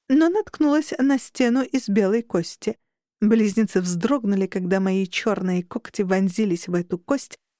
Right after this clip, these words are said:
оставляя глубокие борозды. Упреждающий удар отнял у меня немало сил,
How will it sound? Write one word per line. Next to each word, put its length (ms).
оставляя 600
глубокие 600
борозды. 680
Упреждающий 920
удар 440
отнял 440
у 100
меня 280
немало 400
сил, 340